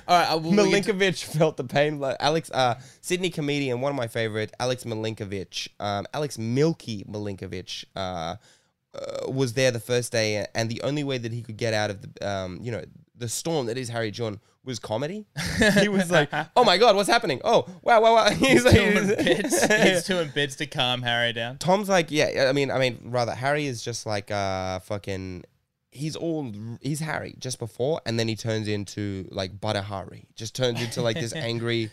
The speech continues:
Speaker 1: Just chopping down palm trees with
Speaker 2: That's
Speaker 1: his
Speaker 2: right.
Speaker 1: sh-, bare shins.
Speaker 2: <laughs> Yeah, yeah, yeah. Harry's in, Harry's got this inner, like, uh, I think the Koreans call it Han.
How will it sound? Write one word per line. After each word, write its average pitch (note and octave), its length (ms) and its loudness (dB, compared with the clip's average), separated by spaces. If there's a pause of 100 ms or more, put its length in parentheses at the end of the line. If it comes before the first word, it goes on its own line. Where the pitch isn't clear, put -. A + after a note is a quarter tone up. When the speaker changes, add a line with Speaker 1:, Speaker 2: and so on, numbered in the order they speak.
(100)
Speaker 1:
Just - 300 -14
chopping B2 560 -4
down G#2+ 380 -6
palm A2 360 -8
trees A2 320 -6
with B2+ 80 -4
Speaker 2:
That's B2 200 2
Speaker 1:
his - 60 -8
Speaker 2:
right. A2+ 240 -4
Speaker 1:
sh-, - 140 -20 (120)
bare A2 280 -2
shins. - 600 -2
Speaker 2:
<laughs> - 0 -
Yeah, G3 100 4 (260)
yeah, D3+ 140 4
yeah. C#3 240 0
Harry's C#3+ 340 0
in, C3 120 -4
Harry's C#3 360 0
got C3 160 -6
this B2 140 -10
inner, A#2 260 -4
like, G#2 260 -4
uh, G#2 260 -4 (300)
I - 40 -10
think F3 160 -6
the E3+ 80 -6
Koreans C#3 380 -2
call A#2+ 280 -2
it - 100 -6
Han. - 500 -8